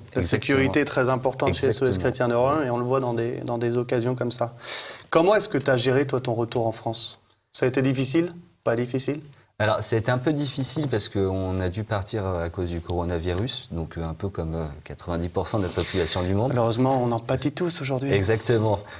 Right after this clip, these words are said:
Speaker 2: Mais bon, j'ai fini à la campagne, j'étais bien. Mais, euh, donc, euh, voilà. Donc ça, c'était pas évident puisqu'on part un petit peu précipitamment. J'aurais dû rester plusieurs mois, mais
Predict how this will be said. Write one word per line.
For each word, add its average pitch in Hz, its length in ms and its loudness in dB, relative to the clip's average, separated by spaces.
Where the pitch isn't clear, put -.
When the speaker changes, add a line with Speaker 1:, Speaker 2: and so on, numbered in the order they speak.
Speaker 2:
Mais 104 80 2
bon, 92 160 0
j'ai 85 140 -2
fini 98 200 0
à 95 40 0
la 82 100 0
campagne, 92 320 -2
j'étais 82 240 -4
bien. 98 240 -2
Mais, 107 280 4
euh, 101 340 2
donc, 104 300 0
euh, 104 80 4
voilà. 92 240 2
Donc 104 120 0
ça, 135 120 4
c'était 113 300 2
pas 104 120 4
évident 113 420 0
puisqu'on 82 440 -6
part 92 200 0
un 90 80 -2
petit - 160 -8
peu 101 160 -2
précipitamment. 101 840 -4
J'aurais 78 180 -6
dû 76 100 -4
rester 76 280 -6
plusieurs 78 380 -6
mois, 98 240 -2
mais 73 80 -8